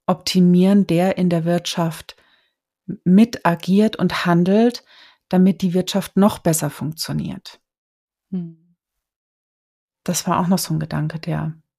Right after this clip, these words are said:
Speaker 1: entgegengeflogen ist. Warum es so omnipräsent ist, ne? Es ist ja nicht nur, nicht nur in, in, in, äh, unserer, ähm, Gesellschaft so.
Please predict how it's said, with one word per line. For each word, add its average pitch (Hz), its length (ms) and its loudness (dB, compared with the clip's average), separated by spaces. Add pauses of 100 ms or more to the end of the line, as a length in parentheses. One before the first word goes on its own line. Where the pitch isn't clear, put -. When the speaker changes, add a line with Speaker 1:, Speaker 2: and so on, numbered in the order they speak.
(840)
Speaker 1:
entgegengeflogen 156 1000 0
ist. - 380 -10 (560)
Warum 185 260 6
es 196 120 4
so - 160 0
omnipräsent 160 920 4
ist, - 320 -12
ne? 196 140 0
Es 269 140 -4
ist 208 140 -2
ja 196 100 2
nicht 190 240 2
nur, 196 320 2 (760)
nicht 196 220 2
nur 196 120 6
in, 175 120 4
in, 165 340 2
in, 156 380 -2
äh, 151 420 -6 (580)
unserer, 220 880 2
ähm, 202 300 2
Gesellschaft 208 680 -2
so. 226 340 2